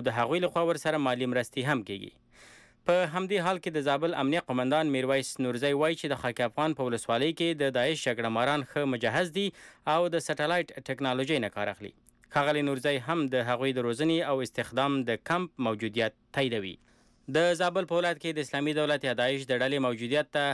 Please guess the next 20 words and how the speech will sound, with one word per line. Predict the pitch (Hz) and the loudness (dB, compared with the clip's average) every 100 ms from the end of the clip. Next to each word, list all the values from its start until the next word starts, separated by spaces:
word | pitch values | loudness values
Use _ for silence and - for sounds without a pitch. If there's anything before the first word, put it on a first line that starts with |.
| 123 | 0
هغه | 190 170 | 2 2
وخت | 156 143 | 2 -2
د | 135 | -4
خلکو | 156 139 127 117 | -4 -2 -2 0
زیات | 143 - 139 | -2 -2 -2
پام | 147 143 | -2 -2
شو | 147 143 | -4 -2
کله | 143 - | -4 -2
چې | 131 | -2
د | 117 117 | 0 0
ډلې | 143 151 127 | 0 0 -2
په | 160 | -2
روسه | 143 135 | -2 0
کال | 131 120 | 0 0
د | 120 | -2
نومبر | 113 160 160 151 | 0 0 0 0
په | 160 | -2
میاشت | 156 - | -2 -2
کې | 160 143 - - - 120 | -4 -4 -8 -20 -18 -4
اووه | 143 202 | 2 2